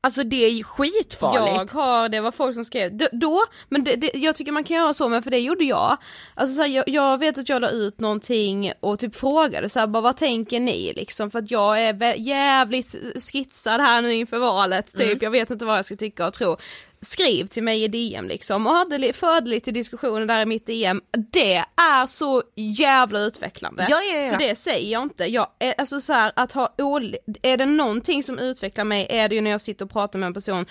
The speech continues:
Speaker 2: som har helt andra åsikter
Speaker 1: Mm.
Speaker 2: än mig. Jag lär ju mig inte skitmycket om någon sitter och jag bara kan säga, "Ah, jag håller med, jag håller med, jag håller med."
Speaker 1: Nej,
Speaker 2: Alltså,
Speaker 1: nej,
Speaker 2: för
Speaker 1: nej,
Speaker 2: då,
Speaker 1: nej, nej.
Speaker 2: det
Speaker 1: Då
Speaker 2: utvecklar
Speaker 1: lär man
Speaker 2: ju
Speaker 1: sig
Speaker 2: inte mig.
Speaker 1: ingenting.
Speaker 2: Nej.
Speaker 1: Nej.
Speaker 2: Men så här,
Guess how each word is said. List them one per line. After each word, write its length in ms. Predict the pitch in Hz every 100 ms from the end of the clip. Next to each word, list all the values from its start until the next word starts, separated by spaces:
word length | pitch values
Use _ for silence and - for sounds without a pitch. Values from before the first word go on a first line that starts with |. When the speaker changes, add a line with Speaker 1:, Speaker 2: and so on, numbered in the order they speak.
| -
Speaker 2:
som 180 | - 240
har 160 | 214 208
helt 380 | - 277 196 190
andra 240 | 196 196
åsikter 300 | 180 190 196 202
Speaker 1:
Mm. 120 | 214
Speaker 2:
än 80 | 170
mig. 220 | 160 78 - -
Jag 140 | 214
lär 160 | 226 202
ju 120 | 185
mig 100 | 220
inte 120 | 240
skitmycket 580 | - 220 247 190 180 -
om 140 | 214
någon 160 | 214 196
sitter 280 | 220 190 196
och 100 | 208
jag 140 | 185
bara 120 | 190
kan 80 | 185
säga, 200 | 196 180 -
"Ah, 140 | - 247
jag 60 |
håller 160 | 220 220
med, 180 | 233 -
jag 40 |
håller 140 | 208 202
med, 160 | 208
jag 60 | 175
håller 140 | 180
med." 160 | 196 - - _ _
Speaker 1:
Nej, 100 | 214 269
Speaker 2:
Alltså, 40 | 339
Speaker 1:
nej, 100 | 208
Speaker 2:
för 40 |
Speaker 1:
nej, 100 | 180
Speaker 2:
då, 40 | 202
Speaker 1:
nej, 100 | 190
nej. 100 | 214
Speaker 2:
det 180 | 202
Speaker 1:
Då 60 | 233
Speaker 2:
utvecklar 140 | 277 208 247
Speaker 1:
lär 40 |
man 100 | 240
Speaker 2:
ju 60 | 247
Speaker 1:
sig 80 | 226
Speaker 2:
inte 60 | 247
mig. 80 | 226
Speaker 1:
ingenting. 180 | -
Speaker 2:
Nej. 280 | 226 226 254 - - -
Speaker 1:
Nej. 140 | - 220
Speaker 2:
Men 200 | 247 233
så 120 | 262
här, 280 | 254 214